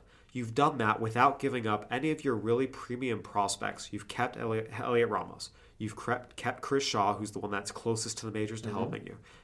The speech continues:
Speaker 1: You've kept Tyler Beede, who forever, whatever his warts, is still your top pitching
Speaker 2: Mm-hmm.
Speaker 1: prospect.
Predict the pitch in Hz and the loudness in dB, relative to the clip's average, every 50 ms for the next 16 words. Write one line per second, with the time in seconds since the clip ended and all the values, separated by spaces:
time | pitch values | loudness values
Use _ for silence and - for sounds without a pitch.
0 | - - 107 107 - 117 117 117 - - - 120 120 127 131 131 131 117 110 110 | -10 -8 -8 -6 -2 0 -2 -2 0 2 4 4 6 4 4 2 2 2 2 2
1 | 113 110 110 117 107 101 - - 110 110 113 110 127 120 117 117 120 127 - 165 | 2 0 0 0 -2 -2 -2 0 2 2 2 2 2 0 2 2 2 2 2 2
2 | 165 156 139 147 156 151 117 107 110 214 - - 117 - - - - 127 127 131 | 0 0 2 4 6 8 8 6 6 2 -2 -2 0 0 2 2 4 2 2 2
3 | 120 120 120 - 120 117 - - 135 120 - 104 95 110 113 - - - - 160 | 0 -2 0 0 0 -2 0 -2 -6 -4 -4 -6 -4 -4 -4 -2 -2 -2 -2 -4
4 | - - - - - | -4 -6 -8 -12 -18